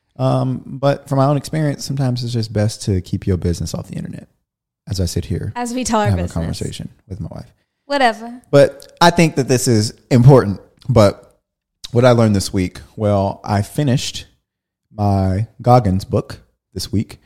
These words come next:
Speaker 1: Um, it was kinda, like, late last week. Um, I have not started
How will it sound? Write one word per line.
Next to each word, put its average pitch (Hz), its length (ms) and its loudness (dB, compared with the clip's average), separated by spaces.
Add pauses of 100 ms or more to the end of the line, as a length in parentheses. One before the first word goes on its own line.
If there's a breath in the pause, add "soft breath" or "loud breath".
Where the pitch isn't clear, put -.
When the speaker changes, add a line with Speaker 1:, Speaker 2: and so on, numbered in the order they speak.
(480)
Speaker 1:
Um, 90 320 -2
it 92 40 -6
was 101 120 -8
kinda, 113 240 -4
like, 104 180 -2
late 101 200 -2
last 92 320 -4
week. 98 320 -6 (500)
Um, 90 380 -2
I 98 100 -2
have 98 200 0
not 101 360 0 (680)
started 123 500 2